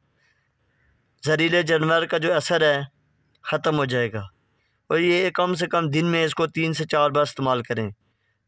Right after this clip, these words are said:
ताउन, ज़माना ताउन में बतौर पेशबंदी दिन में तीन मरतबा कुल्ज़म अर्क गुलाब में, में मिलाकर पीना चाहिए। ताउन की गिल्टियों पर कुलजम लगानी चाहिए,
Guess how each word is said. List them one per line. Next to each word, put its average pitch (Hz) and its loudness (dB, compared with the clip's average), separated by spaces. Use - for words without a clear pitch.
ताउन, 147 0
ज़माना 160 0
ताउन 175 2
में 185 0
बतौर 165 2
पेशबंदी 170 0
दिन 170 -2
में 180 0
तीन 180 -2
मरतबा 151 0
कुल्ज़म 170 -2
अर्क 175 0
गुलाब 156 2
में, 175 0
में 160 0
मिलाकर 165 0
पीना 180 0
चाहिए। 139 0
ताउन 180 2
की 180 0
गिल्टियों 160 0
पर 170 0
कुलजम 165 0
लगानी 151 0
चाहिए, 147 2